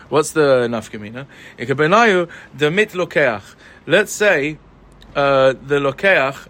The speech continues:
let's say, well, we won't, well, now we won't use Gido anymore,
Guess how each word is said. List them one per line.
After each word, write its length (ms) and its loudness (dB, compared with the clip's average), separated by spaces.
let's 240 -4
say, 320 -2
well, 260 -6
we 140 -8
won't, 240 -2
well, 100 -8
now 200 -4
we 120 -6
won't 220 -6
use 120 -10
Gido 180 -10
anymore, 340 -8